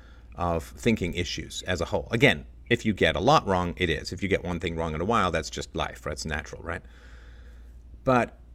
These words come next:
to me, I asked people back in two thousand and six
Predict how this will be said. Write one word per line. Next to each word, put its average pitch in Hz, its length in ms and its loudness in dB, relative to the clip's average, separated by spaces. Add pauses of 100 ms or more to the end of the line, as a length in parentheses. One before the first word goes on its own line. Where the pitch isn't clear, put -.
(460)
to 147 160 2
me, 139 580 6 (260)
I 127 180 4
asked - 540 0
people 113 540 2 (1700)
back 107 380 2
in 95 220 4
two 110 180 2
thousand 92 440 0
and 80 120 -4
six - 600 -2